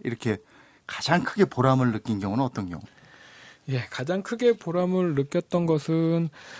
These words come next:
Speaker 2: 어, 그 장애인 이제 차별 소송들을 이제 지금 하고 있는데요.
Speaker 1: 네.
Speaker 2: 어, 장애인들이, 어, 아까 말씀드렸듯이 이제 지하철도 이용을 할 수가 없고 편의시설이 갖춰져 있지 않아서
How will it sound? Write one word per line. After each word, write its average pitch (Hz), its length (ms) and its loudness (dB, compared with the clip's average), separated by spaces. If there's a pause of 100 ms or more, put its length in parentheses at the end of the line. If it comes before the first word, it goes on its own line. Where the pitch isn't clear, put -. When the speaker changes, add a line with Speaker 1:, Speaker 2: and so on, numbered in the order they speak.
(140)
Speaker 2:
어, 113 500 -6 (520)
그 131 120 0
장애인 202 600 6
이제 143 100 6
차별 262 640 8
소송들을 180 640 4
이제 131 140 4
지금 131 320 0
하고 180 320 2
있는데요. 127 560 2
Speaker 1:
네. 147 160 2 (340)
Speaker 2:
어, 123 400 2
장애인들이, 185 920 6 (320)
어, 120 240 -4
아까 151 160 0
말씀드렸듯이 151 1000 2
이제 131 160 4
지하철도 175 840 4
이용을 131 340 2
할 139 100 2
수가 131 260 -2
없고 123 200 -4
편의시설이 160 600 2
갖춰져 120 340 -4
있지 117 180 -6
않아서 165 520 2